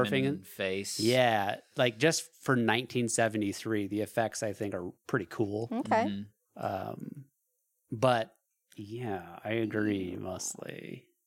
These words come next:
Speaker 1: I wouldn't say it's the worst one out of the ones
Speaker 3: You
Speaker 1: we saw.
Speaker 3: wouldn't.
Speaker 1: We did see a, h-,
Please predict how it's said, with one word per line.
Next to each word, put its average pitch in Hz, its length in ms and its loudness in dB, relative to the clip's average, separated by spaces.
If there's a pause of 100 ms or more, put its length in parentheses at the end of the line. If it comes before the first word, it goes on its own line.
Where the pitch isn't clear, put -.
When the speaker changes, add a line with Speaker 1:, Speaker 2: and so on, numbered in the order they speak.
(320)
Speaker 1:
I 147 180 6
wouldn't 165 260 8
say 131 140 6
it's 110 100 -2
the - 80 -8
worst 101 320 -2
one - 180 -10
out 107 120 -8
of 117 80 -12
the 123 80 -8
ones 127 260 -4
Speaker 3:
You 185 80 4
Speaker 1:
we 180 140 4
saw. 190 100 -6
Speaker 3:
wouldn't. - 400 -12 (120)
Speaker 1:
We 135 300 2
did 131 300 4
see 143 280 2
a, 127 100 2
h-, - 40 -2